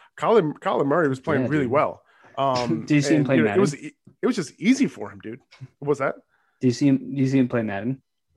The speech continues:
Speaker 1: I did not see him play Madden.
Speaker 2: There was this one play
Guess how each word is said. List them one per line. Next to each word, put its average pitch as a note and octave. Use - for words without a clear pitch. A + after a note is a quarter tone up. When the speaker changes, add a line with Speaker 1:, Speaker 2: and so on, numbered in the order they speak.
Speaker 1:
I -
did A2+
not C3+
see C#3
him G#2
play E2+
Madden. F2+
Speaker 2:
There C#3+
was C3+
this B2+
one C3+
play A2+